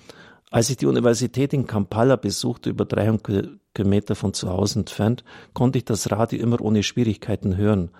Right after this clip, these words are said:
da der Empfang in der Stadt sehr gut war. Nachdem ich Radio Maria einige Zeit gehört hatte, wuchs langsam in mir wieder der Wunsch, Ordensschwester zu werden. Tatsächlich war das Gefühl diesmal so stark,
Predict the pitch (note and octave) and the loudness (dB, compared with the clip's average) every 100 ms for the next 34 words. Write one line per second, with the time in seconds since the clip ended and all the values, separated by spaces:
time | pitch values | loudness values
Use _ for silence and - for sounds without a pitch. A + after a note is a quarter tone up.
0 | - - - G2+ G2 G#2 - A2 A#2+ A#2 | -20 -20 -4 -2 2 0 0 0 0 2
1 | F#2+ - G#2 - A2+ - G#2 - A2+ - | -2 -2 -2 -2 -6 -4 -6 -6 -8 -8
2 | - _ _ _ _ _ _ _ _ _ | -12 _ _ _ _ _ _ _ _ _
3 | - - - - - - C3 C#3+ - A2+ | -20 -20 -20 -4 -2 2 4 4 4 2
4 | B2+ A2+ A#2 B2 G#2+ G#2+ G#2 - G2+ G#2 | 4 2 4 2 2 0 0 -2 -2 -2
5 | G#2+ F#2+ A2+ B2+ - G#2 G2+ - G2+ A2+ | -2 0 0 -2 -2 -2 -2 -2 0 2
6 | - A#2 - A2 A2 G#2 G2+ G#2+ F#2 G#2+ | 2 -2 0 2 2 0 -2 -2 2 2
7 | G#2+ - A2 - G#2+ - F#2 - G2 G2 | 0 -4 -6 -2 -4 -2 -6 -6 -8 -6
8 | F#2+ F#2+ - G#2+ - _ - - - - | -6 -8 -10 -12 -14 _ -20 -20 -20 -2
9 | A#2+ A2+ C3 C3 B2+ A2 G#2 G#2+ - A#2 | 0 2 2 2 0 0 0 -2 -4 -8
10 | - A#2 A2+ G#2 G2 - A2+ - G#2+ G2+ | -4 -2 -2 0 -2 0 0 0 -2 -2
11 | A2 | -4